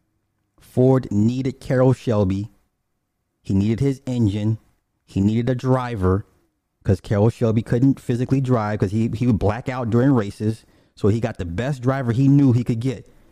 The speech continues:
Ken Hayes. It was Ken Hayes during those early Ford G T forty test drives that was telling Carroll, "Hey, this car's not good enough.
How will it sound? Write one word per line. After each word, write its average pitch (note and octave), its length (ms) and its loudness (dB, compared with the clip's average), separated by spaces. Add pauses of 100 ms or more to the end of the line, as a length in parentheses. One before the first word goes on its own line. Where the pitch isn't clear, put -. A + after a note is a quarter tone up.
(140)
Ken C3 260 0
Hayes. A2+ 560 -6 (960)
It B2 160 -6
was G#2+ 140 0
Ken A#2+ 280 -6
Hayes B2+ 760 -6 (560)
during A2 240 2
those A2 260 0
early A#2 260 2
Ford A2 360 2
G A#2 160 -6
T - 180 -6
forty A#2 320 2
test - 400 -8
drives F2 560 -4 (300)
that F#2+ 120 0
was E2+ 220 -2
telling E3 460 0 (260)
Carroll, G#2 460 -2 (160)
"Hey, D3+ 340 -6 (320)
this - 140 -8
car's D3 320 0
not A2+ 180 -2
good G#2 160 0
enough. - 400 -8